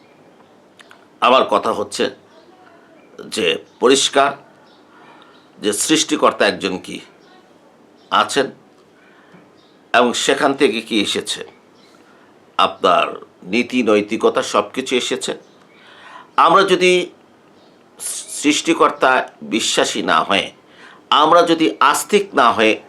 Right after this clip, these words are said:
যদি নাস্তিকে যদি কি হই পরিণত হই, আমি আস্তিক বলতে আমি ইসলামের ধর্মের অনুসারীকে বুঝাচ্ছি, আমি সনাতন ধর্মের অনুসারীদেরকে বুঝাচ্ছি, আমি খ্রিস্ট ধর্মের অনুসারীদেরকে বুঝাচ্ছি, আমি ইহুদি ধর্মের অনুসারীদেরকে বুঝাচ্ছি,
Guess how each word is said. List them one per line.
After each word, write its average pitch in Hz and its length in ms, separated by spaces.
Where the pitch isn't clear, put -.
যদি 90 220
নাস্তিকে 117 640
যদি 104 260
কি - 160
হই 78 140
পরিণত 71 500
হই, - 300
আমি 123 220
আস্তিক 151 500
বলতে 175 340
আমি 160 160
ইসলামের 156 380
ধর্মের 151 260
অনুসারীকে 135 520
বুঝাচ্ছি, 117 520
আমি 147 200
সনাতন 196 500
ধর্মের 170 340
অনুসারীদেরকে 160 600
বুঝাচ্ছি, 110 540
আমি 131 180
খ্রিস্ট 135 340
ধর্মের 139 380
অনুসারীদেরকে 151 540
বুঝাচ্ছি, 107 540
আমি 120 160
ইহুদি 185 400
ধর্মের 139 280
অনুসারীদেরকে 107 480
বুঝাচ্ছি, 85 560